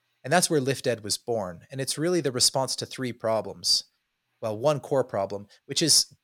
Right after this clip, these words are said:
we've got about sixty-eight percent, the most recent research says about sixty-eight percent of families who have children in school age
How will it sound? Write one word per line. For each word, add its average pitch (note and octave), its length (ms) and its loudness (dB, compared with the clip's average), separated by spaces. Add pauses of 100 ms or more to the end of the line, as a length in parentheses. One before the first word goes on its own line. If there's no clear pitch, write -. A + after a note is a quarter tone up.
(640)
we've D#3+ 140 -10
got C4+ 120 4
about - 160 0
sixty-eight F3+ 640 2
percent, D3 640 0
the A#2+ 60 -16
most C3 200 -4
recent - 260 -4
research B2+ 380 -4
says C3 140 -4
about A#2+ 160 -2
sixty-eight - 480 -2
percent B2+ 300 -2
of G#2 100 -8 (440)
families B2+ 400 0
who A#2 80 -6
have A#2+ 260 -4
children B2+ 500 -6
in A#2+ 100 -16
school C3 300 -4
age D#3 400 -4